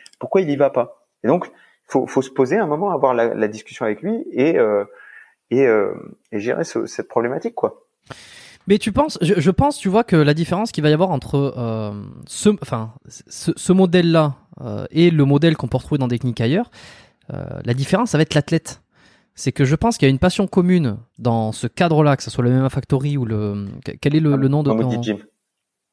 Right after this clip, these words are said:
Speaker 2: Mo-, mo-, comment tu l'écris ?
Speaker 1: Ma-, <laughs> Mamoudi Gym.
Speaker 2: Mamoudi Gym. Non, mais comme ça, je le note. Peut-être que
Speaker 1: Ouais,
Speaker 2: t'as un
Speaker 1: c'est
Speaker 2: site
Speaker 1: bien.
Speaker 2: web, quelque chose comme ça ?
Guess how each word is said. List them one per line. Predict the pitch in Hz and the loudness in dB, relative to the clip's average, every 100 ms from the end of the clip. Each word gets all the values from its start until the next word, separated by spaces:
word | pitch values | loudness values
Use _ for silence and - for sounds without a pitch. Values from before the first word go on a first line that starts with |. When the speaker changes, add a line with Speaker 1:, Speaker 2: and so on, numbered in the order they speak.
| _ _ - | _ _ 0
Speaker 2:
Mo-, | 143 170 160 143 | 4 4 0 -4
mo-, | 147 - | -2 -2
comment | - 151 | -2 -4
tu | 160 | -2
l'écris ? | 151 107 | -2 2
Speaker 1:
Ma-, | 113 123 131 - 117 | 2 2 0 -4 -6
<laughs> | 113 104 | -6 -10
Mamoudi | 110 110 123 127 143 147 - _ 107 113 151 - _ _ - | -4 0 2 0 -2 -4 -12 _ -10 -6 -6 -10 _ _ -20
Gym. | 101 113 101 - _ _ _ _ _ _ _ _ - | -6 -4 -4 -12 _ _ _ _ _ _ _ _ -10
Speaker 2:
Mamoudi | 135 147 139 | -8 -6 -6
Gym. | 135 | -4
Non, | 156 | -2
mais | 185 | 0
comme | 202 | 0
ça, | 190 214 | 2 2
je | 190 | 4
le | |
note. | 190 196 - | 4 2 0
Peut-être | - 165 | -4 -4
que | - | 0
Speaker 1:
Ouais, | 139 254 | -2 2
Speaker 2:
t'as | 156 | 4
un | 160 | 4
Speaker 1:
c'est | 381 | 2
Speaker 2:
site | |
Speaker 1:
bien. | 359 | 4
Speaker 2:
web, | 208 202 | 4 4
quelque | 180 - | 0 0
chose | 180 | -2
comme | - 175 | 0 -2
ça ? | - | -4